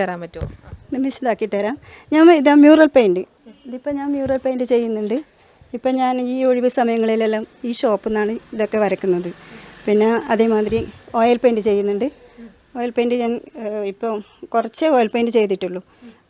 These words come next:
Speaker 2: അത് ഈ വി-, പിന്നെ വിൽപ്പനക്ക് പോയതാണ് രണ്ട് മൂന്നെണ്ണം. ഇപ്പം ഇ-, ഇഷ്ടംപോലെ മെ-, മ്യൂറൽ പെയിൻറ് എന്ന് പറയുമ്പോൾ നമ്മൾ ഒരുപാട് മ്യൂറൽ പെയിൻറ്റുകൾ ഞാനിങ്ങനെ ചെയ്തിട്ട് വിൽപ്പന ചെയ്യുന്നുണ്ട്. വിൽപ്പന ചെയ്യലെന്ന് പറഞ്ഞാൽ എക്സിബിഷനിലാണ് അധികവും പോകുന്നത്. പിന്നെ ഇതാ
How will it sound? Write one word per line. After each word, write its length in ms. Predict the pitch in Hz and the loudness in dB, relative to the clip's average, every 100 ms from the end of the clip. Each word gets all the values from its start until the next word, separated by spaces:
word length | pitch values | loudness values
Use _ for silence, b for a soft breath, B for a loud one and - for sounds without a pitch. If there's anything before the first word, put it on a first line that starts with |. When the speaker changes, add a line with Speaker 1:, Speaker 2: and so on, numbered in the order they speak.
| 214 | -6
Speaker 2:
അത് 120 | 240 | -4
ഈ 40 | 247 | -4
വി-, 160 | 240 233 | -4 -6
പിന്നെ 260 | 226 226 208 202 | -4 -2 -2 -2
വിൽപ്പനക്ക് 400 | 220 254 254 262 | 0 0 0 0
പോയതാണ് 480 | 247 214 214 214 185 185 | 0 2 2 0 -2 -2
രണ്ട് 160 | 185 185 | -2 -2
മൂന്നെണ്ണം. 340 | 190 185 196 320 _ 240 B B 226 | -2 -2 -4 -6 _ -20 B B -8
ഇപ്പം 140 | 294 320 | -2 0
ഇ-, 100 | 269 233 | -2 -4
ഇഷ്ടംപോലെ 420 | 226 349 320 349 381 | -4 2 4 8 6
മെ-, 100 | 311 - 233 226 226 | 6 -2 -2 -2 -4
മ്യൂറൽ 280 | 240 254 277 - | -4 -2 -4 -2
പെയിൻറ് 220 | 330 330 | 0 2
എന്ന് 100 | 330 | 0
പറയുമ്പോൾ 260 | 320 311 330 | 0 0 0
നമ്മൾ 160 | 311 302 | 2 2
ഒരുപാട് 360 | 294 302 302 320 320 | 2 4 4 4 0
മ്യൂറൽ 240 | 294 294 302 | -2 -4 -4
പെയിൻറ്റുകൾ 320 | 285 285 285 311 | -4 -4 -6 -6
ഞാനിങ്ങനെ 300 | 285 285 285 294 B B B - | -4 -4 -4 -8 B B B -6
ചെയ്തിട്ട് 380 | 285 269 269 311 330 - | -4 -4 -6 -8 -10 -6
വിൽപ്പന 340 | 285 247 285 294 | -6 -2 -2 -2
ചെയ്യുന്നുണ്ട്. 280 | 302 285 262 220 214 | -4 -4 -4 -6 -8
വിൽപ്പന 440 | 220 233 311 339 370 | -14 -4 0 2 0
ചെയ്യലെന്ന് 360 | 339 320 320 311 | -2 0 -2 -2
പറഞ്ഞാൽ 260 | 302 302 302 | -4 -8 -10
എക്സിബിഷനിലാണ് 680 | - 269 277 285 269 262 262 | -10 -12 -10 -10 -8 -6 -6
അധികവും 360 | 247 240 247 311 - b b b b b - | -2 0 0 0 -4 b b b b b 0
പോകുന്നത്. 440 | 269 240 220 196 180 _ 240 226 - | 4 4 4 0 -4 _ -20 -10 -4
പിന്നെ 340 | 208 202 190 180 - 285 _ _ _ - | -2 -2 -4 -8 -16 -20 _ _ _ -10
ഇതാ 220 | 269 254 | -6 0